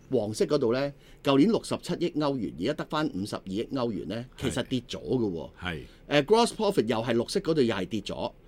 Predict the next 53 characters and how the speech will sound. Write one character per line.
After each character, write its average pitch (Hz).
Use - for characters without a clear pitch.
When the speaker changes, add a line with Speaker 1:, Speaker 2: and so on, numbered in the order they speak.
Speaker 2:
係。 85
Speaker 1:
係 143
gross 208
margin 196
呢， 139
即 170
係 156
嗰 143
個 131
毛 92
利 104
率 113
呢， 175
Speaker 2:
就 113
高 127
咗。 -
Speaker 1:
就 101
高， -
呃， 120
差， 180
呃， 120
大 131
概 143
五 123
十 131
點 135
六 185
變 117
五 107
十 -
一 135
啦。 131
Speaker 2:
係。 90
Speaker 1:
咁 233
你 185
睇， 151
如 131
果 226
再 180
睇 143
埋 156
呢， 175
即 180
係 147
個 147
sale， 170
即 -
係 151
每 135
股 170
盈 104
利 104
呢， 156